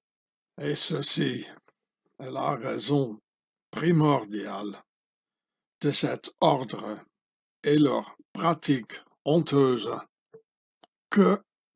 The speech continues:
tu dois subir, que tous ces membres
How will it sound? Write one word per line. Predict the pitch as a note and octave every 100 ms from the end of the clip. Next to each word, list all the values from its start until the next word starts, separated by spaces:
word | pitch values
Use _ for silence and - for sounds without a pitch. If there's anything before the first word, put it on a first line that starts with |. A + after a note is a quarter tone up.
| -
tu | C#3 C3+ A2+
dois | G#2+ E3 F3 E3+ - _ _ -
subir, | - - F3+ D#3 C#3+ C3+ C3+ - - - _ _ _ _ _ _ _ _ _ _ _ _ _ _ _ _ _ _ _ _ _ _
que | - F#3+ D#3+ F3 - _ _ _ _ _ _
tous | - G#3 F3+
ces | - E3 D3+
membres | D3 D3 D#3 D#3 C#3 D#3 C#3+